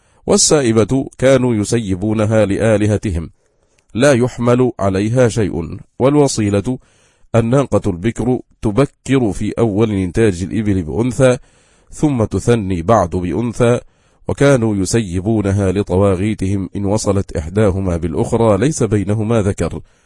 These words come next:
والحامي فحل الإبل يضرب الضراب المعدود، فإذا قضى ضرابه ودعوه للطواغيت وأعفوه من الحمل، فلم يحمل عليه شيء، وسموه الحامية.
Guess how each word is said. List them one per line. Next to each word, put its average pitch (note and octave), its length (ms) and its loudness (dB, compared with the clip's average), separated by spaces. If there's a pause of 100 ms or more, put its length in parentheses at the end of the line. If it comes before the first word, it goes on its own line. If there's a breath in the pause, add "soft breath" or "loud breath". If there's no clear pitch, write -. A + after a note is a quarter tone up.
(560)
والحامي B2+ 640 2 (120)
فحل B2 380 0
الإبل F#2+ 440 -2 (160)
يضرب A2+ 540 0
الضراب G#2+ 600 2
المعدود، G#2 640 0 (440)
فإذا G2 380 0
قضى G2 560 0
ضرابه A#2 720 2 (120)
ودعوه G#2 680 2
للطواغيت G2 800 0 (560 soft breath)
وأعفوه G2+ 640 2
من F#2+ 140 -4
الحمل، G2+ 600 -2
فلم G#2+ 360 0
يحمل G2+ 360 0
عليه F#2 360 -2
شيء، A2+ 480 -2 (480 soft breath)
وسموه G2+ 760 0 (200)
الحامية. F2+ 640 0